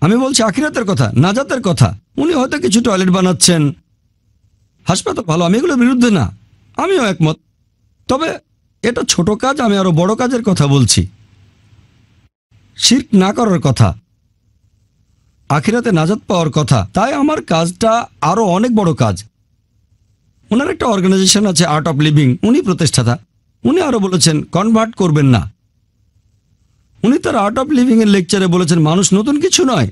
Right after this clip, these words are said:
একটা বাচ্চাকে দেখেন, তার ব্যবহার কেমন সহজাত, প্রাকৃতিক জিনিসগুলো একই রকম হয়। নবীজিও একই কথা বলেছেন, দিনুল ফিতর, ইসলাম ধর্মটা হচ্ছে দিনুল ফিতর। প্রত্যেক শিশু দিনুল ফিতর নিয়ে জন্মায়, সবাই প্রাকৃতিক ধর্ম নিয়ে জন্মায়।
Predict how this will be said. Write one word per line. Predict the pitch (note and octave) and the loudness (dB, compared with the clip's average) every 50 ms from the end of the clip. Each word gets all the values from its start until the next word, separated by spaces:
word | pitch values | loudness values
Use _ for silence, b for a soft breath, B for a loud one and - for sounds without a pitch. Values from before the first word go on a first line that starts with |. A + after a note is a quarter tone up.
| - _ _ _ | -8 _ _ _
একটা | B3 D4 - F#4 C#4 | -8 -6 -4 -2 -2
বাচ্চাকে | G#3 G#3 C4 - E4 - D#4 A#3 | -2 -2 -2 -4 -6 -6 -4 -2
দেখেন, | A#3 B3+ G3 - G#3+ E3+ D3 - - _ | -2 -2 0 0 0 0 -2 -4 -6 _
তার | - - - | -6 -6 -4
ব্যবহার | D4+ A#3+ A#3+ B3 A3+ G#3+ A3 | -2 -2 0 0 0 -2 -2
কেমন | F3 A3 G3+ F#3+ | -2 -2 0 0
সহজাত, | F3 - - E3 F3 F#3 F#3 G3+ F#3+ - C3 G2+ - _ _ _ _ _ _ _ | 0 2 2 2 2 2 0 0 0 -2 -4 -4 -4 _ _ _ _ _ _ _
প্রাকৃতিক | - F#3+ G3+ - B3+ - F#4+ C4+ | -4 -4 -4 -2 -2 -2 -2 0
জিনিসগুলো | A#3+ G#3+ A3+ A3+ A#3+ A#3+ G3 | 2 2 2 2 2 0 0
একই | F3+ F3 F#3 C#4 | 0 0 0 -2
রকম | B3 B3 - - F#3+ E3 C3+ | -2 -2 0 0 0 2 2
হয়। | A#2 A#2 G#2+ F#2 - - _ _ _ _ _ _ _ _ _ - | 2 2 0 0 -4 -8 _ _ _ _ _ _ _ _ _ 0
নবীজিও | D3+ F#3 G#3 B3+ C4+ D4 D4+ C4+ | 0 2 2 0 0 0 0 0
একই | A#3+ A#3 A#3 C#4 | 0 0 -2 -2
কথা | C4 - - - A3 | -4 -4 -2 -2 0
বলেছেন, | F#3+ F#3+ F#3 F3 - F3 D#3+ D3 C3+ - _ _ _ _ _ _ - | 2 2 2 4 2 2 2 0 -2 -6 _ _ _ _ _ _ 2
দিনুল | B2 B2 F#3+ C4 D4+ D4 C#4+ C#4 C#4 | 4 4 4 4 4 2 2 2 0
ফিতর, | - - E3 E3+ - F#3 F3 C#3+ A2 F2 | 0 0 -2 0 0 0 0 -2 -2 -2
ইসলাম | B2+ B2 - - G#3 C#4 D4 | -2 -2 -2 -2 -2 0 2
ধর্মটা | F#3+ D#3+ D#3 D#3+ E3+ - F3 | 2 2 2 0 0 0 -2
হচ্ছে | F3 E3+ - A#3 | -2 -2 -2 -2
দিনুল | A3+ F3 D#3+ D#3 D#3 D3 C3 | 0 0 2 2 2 0 0
ফিতর। | - - D3+ C3+ - F3 C#3+ G#2+ | 0 -2 -2 0 0 -2 -2 -2
প্রত্যেক | - - G3 G#3 - - D#4+ E4 | -2 -2 -2 -2 -2 -4 -4 -2
শিশু | - - A#3 G3 G#3+ | 0 2 2 2 2
দিনুল | F#3+ D#3 E3+ E3+ F3 E3+ D#3 | 2 2 2 2 2 0 0
ফিতর | A#2 D#3 D#3 - F3 D#3+ C#3+ | -2 -2 -2 -2 0 0 2
নিয়ে | D3 C#3+ C#3+ C#3 | 2 2 2 2
জন্মায়, | B2+ A#2 C#3 C#3+ D3 D#3 F3 F#3+ G#3 G#3+ A3 - _ | 2 2 2 2 4 4 2 2 2 0 -4 -6 _
সবাই | - - D#3+ F3 E3+ - | -4 -2 0 0 -2 -2
প্রাকৃতিক | - E3+ F3 - C4 E4 F4+ B3 | -2 -2 -4 -2 -4 -4 -2 0
ধর্ম | G3+ F3 E3 D#3+ D3+ | 0 2 2 2 2
নিয়ে | C#3+ C#3+ B2+ | 2 2 2
জন্মায়। | C3+ D#3+ E3 F#3 G3 G#3+ A#3 | 2 2 2 2 2 0 -2